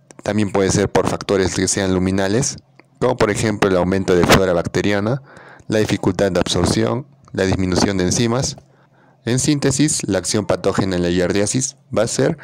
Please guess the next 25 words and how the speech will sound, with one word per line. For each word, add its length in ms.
una 180
afectación 560
en 100
el 80
intestino 420
delgado 640
que 100
va 60
a 40
producir 400
la 80
inflamación 540
de 80
la 80
mucosa 580
y 100
también 420
la 80
alteración 520
de 100
la 220
absorción 600
de 80
los 160
nutrientes. 720